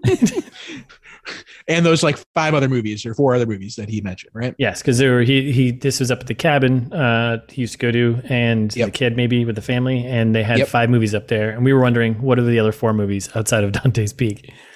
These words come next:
Speaker 1: Right. And I believe he said something about stirring interesting things inside him, which, nice.
Speaker 2: Yeah. Okay.
Speaker 1: <laughs>
Speaker 2: Yeah.
Speaker 1: Uh, and some of these make sense.
Speaker 2: Yes.
Speaker 1: <laughs> So, so I'll just get into it. Ben,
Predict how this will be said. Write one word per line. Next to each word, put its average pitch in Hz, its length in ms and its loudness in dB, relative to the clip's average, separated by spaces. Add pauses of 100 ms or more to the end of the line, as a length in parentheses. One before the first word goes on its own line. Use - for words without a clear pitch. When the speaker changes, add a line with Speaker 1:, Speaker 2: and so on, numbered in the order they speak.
Speaker 1:
Right. 107 260 -6
And 151 100 2
I 165 60 2
believe 214 200 4
he 285 60 6
said 214 300 4
something 208 260 2
about 147 380 2
stirring 156 800 0
interesting 131 640 -4
things 123 320 -4
inside 101 380 -4
him, 92 220 -16
which, - 640 -14 (520)
nice. - 580 -10
Speaker 2:
Yeah. 151 340 4 (300)
Okay. 127 340 2
Speaker 1:
<laughs> - 100 -4
Speaker 2:
Yeah. 135 200 0 (260)
Speaker 1:
Uh, 175 240 0
and 220 220 4
some 226 300 2
of 180 80 2
these 160 160 2
make 131 160 0
sense. - 400 -14 (240)
Speaker 2:
Yes. - 540 -2
Speaker 1:
<laughs> - 40 2 (400)
So, 302 240 -6
so 196 580 2
I'll 233 200 4
just 202 160 2
get 147 120 0
into 104 160 -2
it. 120 140 -10
Ben, 214 300 2